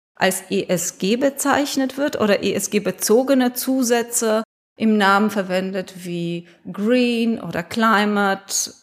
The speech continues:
oder vielleicht auch Social. Dann soll dieser Fonds mindestens achtzig Prozent des Portfolios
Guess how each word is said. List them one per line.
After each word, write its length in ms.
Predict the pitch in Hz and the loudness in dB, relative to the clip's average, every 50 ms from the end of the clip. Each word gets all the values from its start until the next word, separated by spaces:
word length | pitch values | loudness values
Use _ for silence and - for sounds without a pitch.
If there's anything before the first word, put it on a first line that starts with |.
| _ _ _ | _ _ _
oder 180 | - 190 175 175 | 0 0 0 0
vielleicht 260 | 170 185 175 160 165 | -2 -4 -6 -6 -6
auch 120 | 175 170 - | -6 -6 -4
Social. 640 | - 247 240 247 240 240 - 208 196 196 196 - - - - - | 0 2 2 2 2 0 0 0 0 0 -2 -4 -8 -8 0 2
Dann 460 | 190 196 240 277 277 277 302 320 - - - | 4 4 6 6 4 4 2 0 -2 -6 -8
soll 360 | - 202 190 202 202 226 233 | -4 0 2 4 4 2 2
dieser 280 | 214 226 220 220 214 196 | 0 -2 -2 -2 -2 -4
Fonds 380 | 190 - - 208 214 226 - - | -4 -4 -4 -4 -4 -6 -6 -8
mindestens 680 | - - 202 226 220 202 202 196 - 190 190 - - - | -6 -2 0 0 0 0 -2 -4 -4 -6 -6 -6 -2 -2
achtzig 420 | 247 277 - - - - 269 - | -2 -2 -2 -4 -6 -6 -6 -6
Prozent 720 | - - 214 214 - - 220 202 254 330 381 392 - - - | -4 -4 -4 -4 0 2 2 2 2 2 0 -4 -6 -4 -4
des 160 | 240 247 - | -4 -4 -4
Portfolios 800 | - 214 214 - - - 208 226 240 247 247 240 269 254 - - | -4 -6 -6 -6 -4 -2 0 2 2 2 2 2 2 0 -2 -4